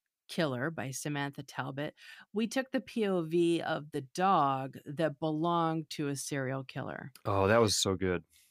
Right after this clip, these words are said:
Speaker 1: Wasn't that good? And
Speaker 2: As,
Speaker 1: I
Speaker 2: as
Speaker 1: think
Speaker 2: a dog
Speaker 1: that right
Speaker 2: lover.
Speaker 1: there is a pitch. <laughs> Yeah, I'm a dog lover too, people in the server know. Um, and it w-, and I loved that the dog thought he was responsible for all the people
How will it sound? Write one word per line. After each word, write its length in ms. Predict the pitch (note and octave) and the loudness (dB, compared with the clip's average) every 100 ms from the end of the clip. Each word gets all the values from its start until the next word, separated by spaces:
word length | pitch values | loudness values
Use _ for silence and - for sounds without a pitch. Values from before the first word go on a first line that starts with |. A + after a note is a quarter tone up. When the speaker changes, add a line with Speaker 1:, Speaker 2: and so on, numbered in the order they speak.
| _ _ _ _ | _ _ _ _
Speaker 1:
Wasn't 380 | E3+ G3 C4 B3+ | 2 4 4 0
that 220 | A#3 A3+ | 0 -2
good? 320 | - G#3+ G#3 - | 0 0 0 2
And 280 | F#3+ F3 E3 | 2 2 2
Speaker 2:
As, 140 | G#2 | 2
Speaker 1:
I 140 | F#3 G3+ | 2 2
Speaker 2:
as 140 | A3+ | 2
Speaker 1:
think 20 | G#2 | 2
Speaker 2:
a 40 | |
dog 320 | F#2+ G2 G#2 | 4 4 6
Speaker 1:
that 20 | |
right 220 | A#3 A#3 - | 6 4 4
Speaker 2:
lover. 40 | |
Speaker 1:
there 240 | G#3+ G#3 F3+ | 4 6 4
is 160 | F3 | 2
a 60 | F3+ | -2
pitch. 500 | - D#3+ A#2 A#2 - | -4 -4 -4 -6 -2
<laughs> 40 | |
Yeah, 160 | G3 G#3 | 0 4
I'm 220 | A#3+ A3+ | 6 6
a 80 | A#3 | 4
dog 380 | G#3 G#3+ G3 G3 | 4 6 6 4
lover 260 | F#3+ F3+ F3+ | 0 0 -4
too, 280 | - F3 | -2 -4
people 320 | D#3 E3+ E3 D#3+ | -2 -4 -2 -4
in 80 | |
the 120 | D#3+ D#3+ | -2 -2
server 420 | D#3 D3 D3 D3 | -2 -2 -2 -4
know. 340 | C#3 C3 C#3+ - - - - - | -4 -4 -4 -6 -12 -12 -12 0
Um, 360 | F3+ F#3+ F#3 F#3+ A#3+ | 6 8 8 4 6
and 180 | C4 | 6
it 40 | A3 | 6
w-, 180 | A#3 - - | 0 -4 0
and 160 | G#3 | 4
I 80 | G3 | 4
loved 680 | F#3 G3+ C#4 G#3+ F3 F3 F#3 | 4 4 6 8 6 2 -4
that 240 | E3 F3 E3 | -4 -2 -2
the 80 | |
dog 500 | F3 F#3+ F#3 G3 G3+ - - | -2 2 6 6 4 0 2
thought 340 | D#3 C3 G2 _ _ _ | 4 4 0 _ _ _
he 240 | - A#3+ A#3+ | -6 0 2
was 300 | G#3 F#3+ F#3+ | 2 0 -2
responsible 1000 | E3+ - - D3+ D3 - F3 D3 C3+ C3 | -4 -4 2 2 2 -4 -6 -2 -4 -4
for 200 | - E3 | 0 4
all 240 | D#3 E3 | 6 4
the 100 | D#3+ | 0
people 640 | D#3 E3+ D#3+ - C#3+ C3 | -6 -8 -8 -6 -8 -8